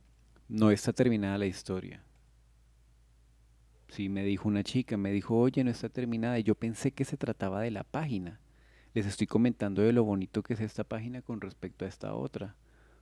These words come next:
No la quiero echar a menos porque el ideal es leer, pero es que esta es más flexible porque usted puede modificar el texto y los colores y lo que quiera, ya les he contado. Entonces, bueno, no está. Vamos a esta.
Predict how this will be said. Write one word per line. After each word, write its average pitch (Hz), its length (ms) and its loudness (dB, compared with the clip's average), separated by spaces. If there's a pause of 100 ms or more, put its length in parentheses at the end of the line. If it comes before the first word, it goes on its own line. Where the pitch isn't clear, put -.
(160)
No 107 80 -2
la 101 140 0
quiero 113 220 0
echar 120 240 -2
a 117 60 -2
menos 165 280 0
porque 185 320 -4
el 110 100 -2
ideal 98 260 2
es 101 80 0
leer, 123 320 4
pero 104 240 0
es 95 140 -6
que - 100 -12
esta 107 180 -12
es 107 40 -8
más 107 160 -6
flexible 123 500 -6
porque 101 240 -6
usted - 180 -12
puede 98 240 -6
modificar - 520 -4
el 90 100 -8
texto - 480 -6 (460)
y 95 280 -2
los 90 180 -8
colores 104 720 0
y 92 220 -10
lo 92 140 -2
que - 120 -14
quiera, - 380 -2
ya 120 100 -4
les 127 180 -4
he 120 60 -2
contado. 98 460 -8 (920)
Entonces, 101 920 0
bueno, 117 280 0
no 123 100 0
está. 120 380 -6 (400)
Vamos 104 380 -6
a 101 120 -12
esta. 131 460 -14